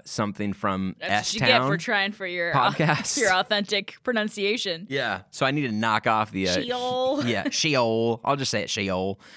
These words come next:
Speaker 1: Uh, I,
Speaker 2: <laughs>
Speaker 1: uh, I will stop, uh, attempting to pronounce that. It, it, it was dumb. I didn't even attempt to do it in the next services 'cause I didn't wanna try and explain myself and waste time doing that. So if you left going, <laughs> "I think he cussed at church,"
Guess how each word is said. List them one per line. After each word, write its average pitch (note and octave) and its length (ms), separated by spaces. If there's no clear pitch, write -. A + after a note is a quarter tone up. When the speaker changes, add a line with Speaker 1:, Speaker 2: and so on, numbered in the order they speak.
Speaker 1:
Uh, G#2 40
I, G2+ 640
Speaker 2:
<laughs> E4+ 60
Speaker 1:
uh, G2+ 220
I G#2 100
will G2+ 140
stop, F#2 440
uh, F#2 140
attempting F2+ 440
to - 140
pronounce F2 380
that. F2 220
It, D#2 180
it, G#2 220
it B2 80
was B2+ 160
dumb. F#2 340
I A2 80
didn't B2 240
even A2 220
attempt G2 320
to F#2 100
do G2+ 140
it E2 60
in F#2+ 120
the F#2+ 80
next F2+ 240
services F#2+ 460
'cause F#2 240
I F#2 80
didn't F#2 220
wanna E2+ 160
try F2+ 140
and E2+ 80
explain D#2+ 300
myself E2 420
and C#2+ 220
waste E2+ 420
time D#2+ 240
doing D2 220
that. C#2+ 220
So D2+ 240
if G2+ 160
you A#2+ 120
left G#2+ 280
going, G2 300
<laughs> - 40
"I - 120
think - 440
he G2+ 340
cussed - 540
at F#2 200
church," - 540